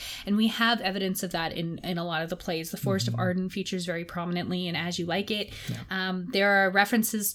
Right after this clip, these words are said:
Speaker 1: to regions and regionalisms and pronunciations throughout his plays, especially when you get country folk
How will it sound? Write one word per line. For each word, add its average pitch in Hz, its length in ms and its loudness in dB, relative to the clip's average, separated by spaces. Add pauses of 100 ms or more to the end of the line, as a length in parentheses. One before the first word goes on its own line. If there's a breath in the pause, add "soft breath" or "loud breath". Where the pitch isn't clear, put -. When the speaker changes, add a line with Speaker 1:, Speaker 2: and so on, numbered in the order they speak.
Speaker 1:
to 196 340 -2 (340 loud breath)
regions 202 840 2
and 185 220 0
regionalisms 202 800 2
and 185 120 -2
pronunciations 196 1040 0
throughout 185 540 0
his 233 200 2
plays, 240 380 0
especially 214 460 0
when 196 100 0
you 190 100 -2
get 180 320 -2
country 214 480 0
folk 220 460 -2